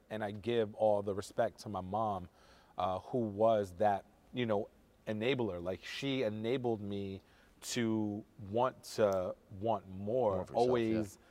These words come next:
Speaker 2: yeah.
Speaker 1: you know, kind of, you know, letting me know that this isn't it. Like, you can't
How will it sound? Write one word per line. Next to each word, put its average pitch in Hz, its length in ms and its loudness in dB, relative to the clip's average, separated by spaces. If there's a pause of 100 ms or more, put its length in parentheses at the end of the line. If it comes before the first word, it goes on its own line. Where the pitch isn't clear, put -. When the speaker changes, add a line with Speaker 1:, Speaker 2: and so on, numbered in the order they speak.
(260)
Speaker 2:
yeah. 127 60 -4
Speaker 1:
you 131 60 0
know, 98 260 0
kind 117 400 -2
of, 107 280 6 (300)
you 123 120 0
know, 101 240 -2
letting 110 280 4
me 107 80 -2
know 123 220 4
that 101 180 4 (120)
this 117 240 0
isn't 107 220 0
it. 123 400 0
Like, 95 200 -6 (240)
you 104 80 -14
can't 113 280 -6